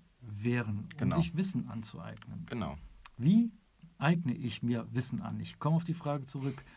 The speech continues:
Speaker 1: wie eignest du dir Wissen an?
Speaker 2: Ähm,
Speaker 1: Du hast gerade gesagt, Bücher lesen?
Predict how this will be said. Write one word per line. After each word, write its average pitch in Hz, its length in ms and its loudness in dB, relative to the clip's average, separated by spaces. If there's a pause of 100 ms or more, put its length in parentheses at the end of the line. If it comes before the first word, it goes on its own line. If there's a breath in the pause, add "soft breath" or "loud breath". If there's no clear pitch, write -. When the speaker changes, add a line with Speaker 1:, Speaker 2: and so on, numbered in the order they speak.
Speaker 1:
wie 156 160 4
eignest 170 480 2
du 240 100 8
dir 127 240 0
Wissen 110 380 -6
an? 107 120 -16 (4000 loud breath)
Speaker 2:
Ähm, 90 380 2
Speaker 1:
Du 92 40 2
hast 92 120 -2
gerade 113 160 -4
gesagt, 113 180 -4
Bücher 127 220 2
lesen? 240 380 4